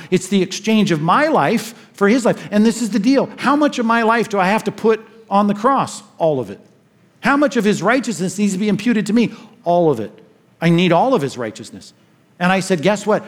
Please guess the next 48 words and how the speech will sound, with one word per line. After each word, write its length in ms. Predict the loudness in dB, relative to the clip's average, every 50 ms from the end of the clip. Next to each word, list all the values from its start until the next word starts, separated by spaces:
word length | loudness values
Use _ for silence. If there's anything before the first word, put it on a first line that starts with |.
| -14 -20 _ _ _ _ -8 -2
Gacy's 500 | 0 0 0 0 -2 -2 -2 -2 -2 -4 -8 -10 -6
and, 160 | -4 -4 -2
and 200 | -2 -4 -4 0
Dahmer 600 | 0 2 2 2 2 2 2 0 0 -2 -4 -8 -8 -4
and 140 | -4 -4
all 280 | -2 0 0 0 0 0
the 80 | 0 0
rest 200 | -2 -2 -4 -6
of, 120 | -10 -10
in 120 | -8 -6
the 100 | -6 -6
same 340 | -6 -4 -2 0 2 2 2
category 500 | 2 2 2 2 2 0 0 0 0 0
that 100 | 0 -2
you 200 | -2 -2 -2 0
and 80 | 2 2
I 180 | 2 2 0
are 180 | 0 -2 -2 -4
in, 260 | -4 -4 -4 -2 -2
in 200 | -2 0 2 2
that 180 | 2 2 0 -2
the 120 | -2 -2
transaction, 920 | -2 -6 -8 -6 -2 0 0 0 2 0 0 -2 -2 -4 -6 -6 -6 -6 -8 -10 -4 -2
the 100 | -2 -2
solution 640 | -2 -2 -2 0 0 2 2 2 0 2 2 0 0
that 140 | 0 -2
solves 340 | -6 -8 -6 -4 -4 -2 -2
our 80 | -4 -4
problem 300 | 0 0 0 0 -2 -4 -4 -4
is 140 | -2 -2 -2
a 60 | 0
complete 360 | 0 -2 -2 -2 -2 -2 -2
exchange 380 | -2 -4 -4 -8 -8 -8 -8 -6
of 60 | -4
my 160 | -2 0 0
life 200 | 0 0 -2 -2
for 100 | -4 -4
his 160 | -4 -4 -6
life 200 | -8 -10 -12 -14 -20 -20 _ _ _ _ -8
and 140 | -4 -4 -2
his 240 | 2 2 0 0 0
death, 340 | 0 0 0 -2 -4 -10 -20 -20 _ -6
right, 180 | -4 -4 -4 -6 -12 -16
for 120 | -12 -10 -8
my 160 | -6 -6 -8
death." 180 | -10 -12 -14 -16 -20 _ _ -2
Bam, 220 | -2 -2 -2 -6 -10 -8
done. 240 | -4 -4 -4 -4 -6